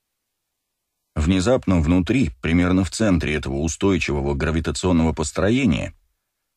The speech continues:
возникла едва заметная глазу вспышка, и в том месте, где раньше ничего не было, вдруг появился корабль.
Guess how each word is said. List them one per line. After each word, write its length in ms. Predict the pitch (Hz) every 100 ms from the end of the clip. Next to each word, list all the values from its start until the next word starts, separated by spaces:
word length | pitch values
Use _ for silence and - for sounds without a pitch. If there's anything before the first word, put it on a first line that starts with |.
| -
возникла 480 | 85 85 143 113
едва 280 | 110 110 123
заметная 520 | 110 113 123 - 110
глазу 380 | 104 104 113 107
вспышка, 720 | 107 - - 143 - - 55 - - _ _ _ _ _ _ _ -
и 140 | 73
в 80 | 67
том 220 | 98 107
месте, 400 | 101 110 104 95
где 180 | 90 92
раньше 360 | 95 95 -
ничего 420 | 80 80 78 80 76
не 200 | 71 104
было, 220 | 120 117
вдруг 360 | 80 90 117
появился 560 | - 117 110 101 92 -
корабль. 480 | 82 69 60 65 -